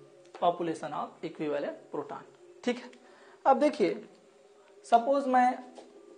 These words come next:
दो टाइप के आपके प्रोटॉन ले रहा हूं, if एच एक्स and एच वाई, ये दो टाइप के इक्विवेलेंट प्रोटॉन है, कोई सैंपल है, ठीक है। इसमें मेरे को इसकी intensity ratio अगर चेक करना है तो क्या क्या formula लगाऊंगा मैं।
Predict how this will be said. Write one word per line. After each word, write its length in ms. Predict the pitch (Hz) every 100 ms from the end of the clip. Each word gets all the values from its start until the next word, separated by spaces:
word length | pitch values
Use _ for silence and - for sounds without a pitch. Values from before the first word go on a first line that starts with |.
| - - - -
दो 160 | 185 254
टाइप 280 | 262 247 240
के 80 | 247
आपके 340 | 240 220 220 214
प्रोटॉन 400 | 220 190 190 180
ले 120 | 160
रहा 100 | 143
हूं, 120 | 143 -
if 1200 | 240 - - - - - - - - - - -
एच 240 | 214 226 226
एक्स 280 | 226 226 -
and 260 | - 202
एच 320 | 214 202 190 -
वाई, 180 | 143 139 - - - - - -
ये 80 | 226
दो 160 | 214 262
टाइप 280 | 269 254 247
के 80 | 269
इक्विवेलेंट 540 | 226 208 240 240 233
प्रोटॉन 340 | 220 185 190 214
है, 60 |
कोई 140 | 285 294
सैंपल 440 | - 233 196 185
है, 140 | 208 - - -
ठीक 140 | 240
है। 80 | 233 - - - - - -
इसमें 260 | 240 277 277
मेरे 200 | 262 247
को 160 | 254 240
इसकी 320 | 226 - 254
intensity 760 | - 220 220 214 208 233 269
ratio 400 | 254 220 - 233
अगर 160 | 220 214
चेक 360 | 208 - 240 220
करना 220 | 170 165
है 240 | 160 175 226
तो 100 | 220
क्या 200 | 247 240
क्या 120 | 254
formula 400 | - 165 151 147
लगाऊंगा 340 | 147 151 -
मैं। 160 | -